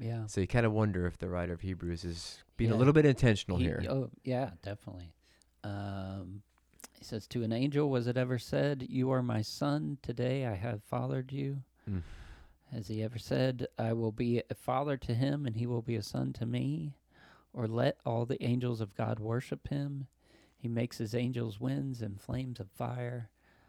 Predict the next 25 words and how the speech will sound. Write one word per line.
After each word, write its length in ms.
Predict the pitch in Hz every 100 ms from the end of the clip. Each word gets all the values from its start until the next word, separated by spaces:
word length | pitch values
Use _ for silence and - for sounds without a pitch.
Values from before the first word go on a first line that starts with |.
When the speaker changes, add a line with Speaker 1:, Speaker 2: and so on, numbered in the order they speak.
| _ _ -
Speaker 1:
Um, 680 | 104 98 98 95 95 92 95
Speaker 2:
That's 240 | - -
so 220 | - - - - - -
Speaker 1:
"Your 160 | 113
Speaker 2:
amazing. 60 | 90
Speaker 1:
throne, 360 | - 139 143
God, 240 | 127 127 123
is 120 | 117
forever 600 | - 123 - 131 135 131
and 100 | 117
ever. 320 | 113 117 117 110
The 120 | 107
scepter 380 | - 127 - 110
of 80 |
righteousness 640 | 107 113 113 - - 117 -
is 200 | 117 104
his 180 | 127 -
kingdom. 540 | - 135 127 127 123 - _ _ - - - _ _
You 80 | 117
love 300 | 110 117 123
righteousness 640 | 123 117 - - 120 110 110
and 80 |
you 80 | 101
hate 240 | 95 120 -
lawlessness. 720 | 110 107 104 98 117 98 -